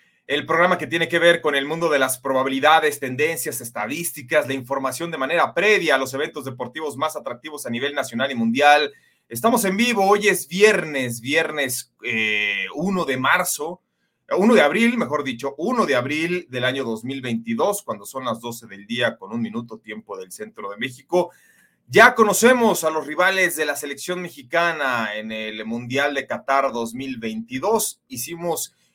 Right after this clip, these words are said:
unas fórmulas matemáticas, algoritmos de cuáles son, en este momento, sin tomar en cuenta, obviamente, los resultados de lo que resta del año, cuáles serían las probabilidades matemáticas para el TRI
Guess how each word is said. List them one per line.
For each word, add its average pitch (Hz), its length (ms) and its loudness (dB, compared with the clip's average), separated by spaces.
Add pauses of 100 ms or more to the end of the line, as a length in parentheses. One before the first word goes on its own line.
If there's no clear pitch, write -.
(140)
unas 147 720 0
fórmulas 147 400 -2
matemáticas, 170 800 0
algoritmos 147 720 -2
de 123 180 -4
cuáles 185 380 2
son, 185 400 0 (140)
en 160 180 0
este 269 240 4
momento, 139 800 2
sin 113 180 -10
tomar 113 240 -4
en 117 140 -4
cuenta, 120 240 -4
obviamente, 117 380 -4
los 101 140 -6
resultados 113 720 -2 (280)
de 113 80 -6
lo 107 160 -8
que 110 100 -4
resta 123 360 -2
del 101 160 -2
año, 147 380 2 (260)
cuáles 170 260 4
serían 156 280 0
las 156 140 0
probabilidades 131 760 0
matemáticas 123 920 0
para 107 300 0
el 110 220 -6
TRI 185 340 -2